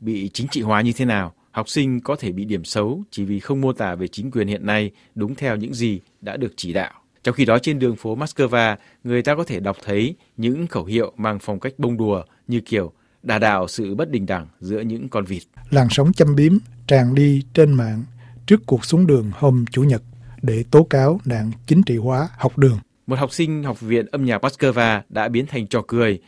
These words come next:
Speaker 1: một buổi dạy văn hóa chính trị của trường về lực lượng thứ năm,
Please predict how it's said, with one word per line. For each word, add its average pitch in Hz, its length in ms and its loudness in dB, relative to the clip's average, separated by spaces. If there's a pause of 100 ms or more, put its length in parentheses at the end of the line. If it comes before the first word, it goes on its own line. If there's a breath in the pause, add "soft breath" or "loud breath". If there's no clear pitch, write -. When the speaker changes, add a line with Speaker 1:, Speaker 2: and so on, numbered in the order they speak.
(120)
Speaker 1:
một 123 100 -4
buổi 117 300 0
dạy 104 240 -2
văn 120 160 -2
hóa 107 200 -4
chính 127 200 -8
trị 127 280 -6
của 101 160 -8
trường 104 380 -2 (280)
về 107 220 -2
lực 104 160 -6
lượng 113 140 -4
thứ 107 100 -6
năm, 127 260 -2